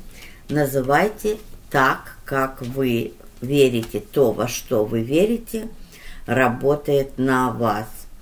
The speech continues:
По одной карте на каждый знак зодиака, как всегда. Ну и общий совет для стихии. Ну что, начнем. Тельцы.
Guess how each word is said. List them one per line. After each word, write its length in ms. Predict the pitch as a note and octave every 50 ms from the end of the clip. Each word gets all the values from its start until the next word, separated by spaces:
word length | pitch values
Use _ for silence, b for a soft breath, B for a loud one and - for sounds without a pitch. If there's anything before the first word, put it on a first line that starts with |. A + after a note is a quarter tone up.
| B B B B B B B B B B B B B B B - -
По 180 | - G3 G3 G3+
одной 300 | G3+ G3+ G#3 F3+ E3 D#3+
карте 480 | - - E3+ D3+ C#3 B2 - - - C3
на 360 | C3 C3+ C#3 C3 B2+ B2+ B2+ -
каждый 460 | - D3+ C#3+ C3 A#2 A#2 A2+ A#2+ B2+
знак 340 | B2 B2+ B2+ B2 A#2+ A2+ -
зодиака, 640 | A#2 B2 C3+ C3 C#3 D#3+ F#3+ G#3+ A#3+ A#3+ A#3+ - A#3+
как 280 | A#3+ - A#3 A3+ A3
всегда. 500 | - - - A3+ G#3 G3+ G3 G#3 G3+ G3+ G3 G3+
Ну 160 | A3 C4+ D#4
и 240 | C4+ G3+ F#3+ F#3 E3+
общий 520 | - - E3 E3+ D#3+ E3 - - - C#3+
совет 540 | C#3+ C#3+ - - D#3 D3+ D#3+ F#3+ G#3+ A#3 A#3+ A#3+ - - - -
для 600 | C3+ C3+ C3+ C#3 C#3 C#3 C3+ C3 C3+ C#3 C#3+ C#3+ - - - - - -
стихии. 760 | - - - - - D#3 C#3+ C#3+ - - C#3 A#2+ A2 G#2+ A#2 - - - - -
Ну 180 | D#3 F#3 G#3+ A3+
что, 420 | - - - - D#3+ C3 A#2+ A#2+ - - - - - -
начнем. 720 | - C3 D#3 F3 F3+ - - G3+ G#3 A3 A3+ A3+ A3+ A3+ - - - B B B B B B B B B B B - -
Тельцы. 640 | - F#3+ F#3 F#3 F3+ F3+ - - A3+ A#3 A3+ A#3